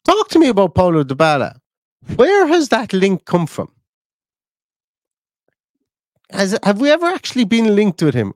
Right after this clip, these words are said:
Or is it just Emi Martinez spoke about him and Emi Martinez's wife is friends with his wife or something like that? Have we ever actually been linked with him? Th-,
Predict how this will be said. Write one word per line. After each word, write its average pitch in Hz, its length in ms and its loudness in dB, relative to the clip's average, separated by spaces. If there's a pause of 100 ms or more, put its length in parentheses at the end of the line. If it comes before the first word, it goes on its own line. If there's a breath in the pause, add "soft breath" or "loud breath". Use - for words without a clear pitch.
Or 143 180 2
is 156 120 0
it 170 140 0
just - 420 -2 (880 loud breath)
Emi 190 280 2
Martinez 170 480 0
spoke - 340 -2
about 147 320 0
him 151 340 0
and 131 120 0
Emi 143 200 0
Martinez's 143 540 -2
wife 143 260 0
is 131 100 -4
friends 139 300 -2
with 135 120 0
his 131 180 -2
wife 139 300 -2
or 135 60 -4
something 139 360 -4
like 131 220 -4
that? 131 240 -4 (340 soft breath)
Have 220 120 2
we 330 80 0
ever 339 100 0
actually 381 260 -2
been 214 220 0
linked 190 200 0
with 135 100 0
him? 107 120 -4
Th-, 202 180 -10